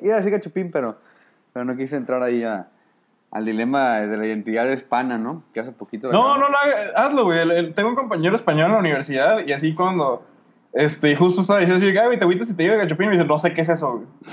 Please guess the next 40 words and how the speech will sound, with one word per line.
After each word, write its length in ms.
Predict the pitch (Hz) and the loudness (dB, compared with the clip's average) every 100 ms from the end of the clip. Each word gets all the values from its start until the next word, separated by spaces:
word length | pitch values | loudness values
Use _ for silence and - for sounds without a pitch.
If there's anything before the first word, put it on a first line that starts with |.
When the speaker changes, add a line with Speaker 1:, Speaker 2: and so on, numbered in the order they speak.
| - _ _ _ _ _ _ _ _ | -20 _ _ _ _ _ _ _ _
Speaker 1:
Es 60 | - | -4
que 100 | 131 | 0
Speaker 2:
Entonces, 300 | - 202 - | 2 2 0
Speaker 1:
gachu-, 140 | - | -6
es 80 | 151 | 0
que 60 | 185 | 2
Speaker 2:
así, 240 | 196 269 | 4 4
Speaker 1:
gachu-, 100 | 226 | 2
Speaker 2:
o 40 | |
sea, 80 | 196 | 2
Speaker 1:
es 40 | 190 | 0
que 60 | 202 | 2
Speaker 2:
dice 120 | 240 | 2
Speaker 1:
gachupín, 520 | 226 196 - 208 240 | 2 0 0 0 2
güey, 160 | 247 262 | 0 -2
eh, 320 | 214 151 139 | -4 -4 -2
eh, 100 | 131 131 | -6 -6
o, 140 | 139 139 | -6 -6
o 60 | 135 | -2
todo 200 | 160 190 | -2 -2
esta 280 | 190 214 | -2 -4
como 300 | 180 160 131 | -2 -2 0
recelo 580 | 123 117 - 151 180 180 | 0 -2 -2 0 0 0
a, 160 | 135 127 | 0 0
a 220 | 95 113 | -2 -4
la 300 | 113 107 107 | -2 -4 -4
colonia 600 | 117 110 131 185 247 285 - _ _ _ _ | -6 -4 -2 0 0 -2 -8 _ _ _ _
es 280 | 120 123 123 | -4 -4 -2
la, 680 | 156 156 151 135 120 110 110 | 2 2 4 2 2 2 0
el 80 | 107 | -2
producto 500 | 123 123 135 151 160 | 0 0 0 0 0
de 60 | |
la 100 | 143 | 0
historiografía 540 | 127 131 117 107 117 135 | -2 -2 0 -2 0 0
liberal 500 | 147 120 120 135 135 _ - | 0 2 2 0 -4 _ -18
mexicana 480 | 123 117 123 120 127 | -8 -4 -2 0 -2
del 100 | 113 | -2
siglo 140 | 123 | -4
diecinueve, 480 | 120 113 110 113 101 | -4 -2 -2 -4 -6
pues. 260 | - 98 | -12 -18